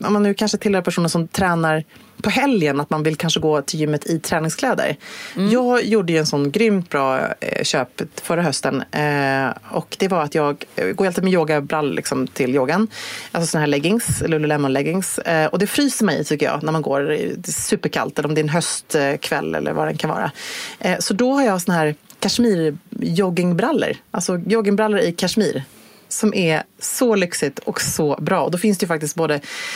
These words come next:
Speaker 1: eh, Softgoat gör, eh, de, de här Petra Tungården har gjort ett helt sånt
Speaker 2: Ja.
Speaker 1: set, eh, med kashmirbrallor. Ehm,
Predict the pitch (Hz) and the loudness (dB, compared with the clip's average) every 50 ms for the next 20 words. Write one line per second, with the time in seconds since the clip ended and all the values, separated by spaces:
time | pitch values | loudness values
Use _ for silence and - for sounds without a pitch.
0 | - - - - 156 160 165 151 151 - - - 165 - - - - - - - | -10 -10 -6 -2 0 0 2 2 2 0 0 -2 -2 -2 -4 -4 -6 -6 -6 -6
1 | - - - - 226 220 - - - - - 226 220 208 202 - 208 196 190 185 | -6 -6 -4 -2 -2 -2 -2 -6 -8 -2 0 0 2 0 2 2 2 2 4 2
2 | 180 175 170 170 165 160 156 160 170 170 165 160 - 165 151 143 143 - 170 151 | 2 4 4 4 2 0 0 -2 -2 -2 -2 0 0 0 0 0 0 0 -2 -2
3 | - - 151 - - 196 165 160 156 151 - 185 185 180 180 156 139 143 - - | -2 -2 -4 -2 -2 -2 0 0 -2 0 0 2 2 2 2 2 0 0 -2 -4
4 | 139 - - - 175 170 208 254 285 294 233 277 254 202 147 - - - - - | -4 -4 -2 -2 -2 0 2 2 2 2 0 0 0 0 0 0 -2 -6 -10 -12
5 | - - - - - - - - - 175 170 165 165 160 165 170 165 - 180 - | -14 -14 -12 -12 -12 -12 -14 -4 0 2 2 4 2 2 2 0 0 0 -2 0
6 | - 202 180 170 156 147 139 - 151 139 135 - 123 131 131 - - - - 160 | 2 2 2 4 2 0 0 0 0 0 2 2 2 2 2 0 -2 -2 0 0
7 | 156 156 151 147 147 147 147 147 143 143 143 | 2 2 4 2 2 2 2 2 2 0 0